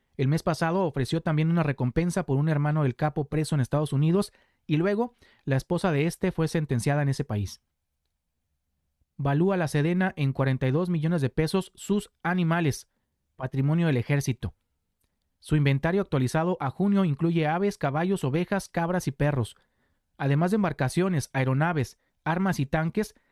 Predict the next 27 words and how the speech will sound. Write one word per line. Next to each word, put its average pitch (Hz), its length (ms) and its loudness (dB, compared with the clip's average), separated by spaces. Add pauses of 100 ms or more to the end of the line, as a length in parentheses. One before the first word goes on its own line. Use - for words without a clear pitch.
(200)
la 131 100 -2
Secretaría 139 400 0
de 208 60 0
la 180 80 0
Defensa 175 340 0
Nacional 160 380 -2
reportó 165 500 -2
entre 139 300 0
enero 165 260 2
y 180 40 0
junio 190 380 2 (360)
de 143 120 0
dos 139 140 4
mil 185 120 2
veintiuno 190 560 0 (160)
la 143 160 -4
posesión 143 380 -2
de 190 80 2
varias 208 320 -2
especies 165 420 -2
de 156 60 0
animales 139 440 0
como 135 180 0
parte 151 260 -2
de 165 80 0
su 135 120 -4
patrimonio 135 640 2